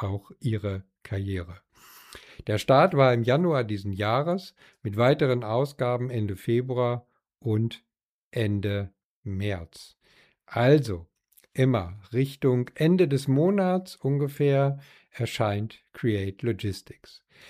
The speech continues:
Wenn du noch nicht zu den Abonnenten gehörst,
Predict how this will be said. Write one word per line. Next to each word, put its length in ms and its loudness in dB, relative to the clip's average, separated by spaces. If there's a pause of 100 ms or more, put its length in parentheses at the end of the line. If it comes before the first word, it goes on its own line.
(280)
Wenn 340 4
du 360 2 (200)
noch 260 -2
nicht 280 4
zu 80 0
den 200 2
Abonnenten 640 -2
gehörst, 640 -2